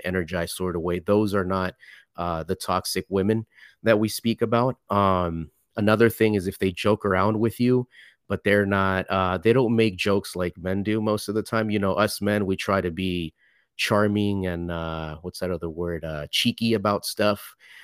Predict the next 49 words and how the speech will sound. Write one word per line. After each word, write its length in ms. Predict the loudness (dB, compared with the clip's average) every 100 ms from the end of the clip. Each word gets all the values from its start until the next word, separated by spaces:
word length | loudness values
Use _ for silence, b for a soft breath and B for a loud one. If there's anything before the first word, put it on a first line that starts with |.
| B B -2
Um, 580 | 0 0 0 -4 -6 -10 -2
if 200 | 0 2
they 140 | 2
just 240 | 2 -2 4
say, 220 | 4 6
you 260 | 2 2
know, 120 | 0 0
mom 260 | 2 2
and 100 | 0
pop 320 | 0 -2 -2
jokes 440 | 0 2 2 0 -4
and 100 | -6
just, 220 | -6 -6
you 100 | -6
know, 100 | -6
fool 280 | -2 0 2
around 280 | 2 2 2
and 100 | 0
stuff, 360 | -2 -2 0
I 100 | -4
think 260 | -4 -6 -2
those 280 | -2 -2 -2
are 100 | -4
not 320 | -4 -6 -8 B B B _
toxic 460 | -4 -4 -4 -8 -6
women 360 | -6 -4 -6 -4
for 240 | 0 2
the 100 | 2
most 320 | -2 -4 -6
part. 320 | -6 -4 -4 -8
I 80 | -12
could 220 | -4 -4
be 120 | -2
wrong. 340 | -4 -4 -4 -6 B B B B _
Um, 240 | 2 2 4
usually 720 | 6 6 6 6 6 4 2
the 120 | 0
strong 320 | 0 2 2
and 60 | 2
independent 420 | 0 2 0 2
women, 280 | 0 0 0
you 100 | 0
know, 180 | 2 2
they're, 300 | 2 0 -2
they're 120 | -4
pretty 240 | 0 0
much 220 | 0 -4
toxic 400 | -2 -2 -2 -6 -6
when, 340 | -6 -6 -8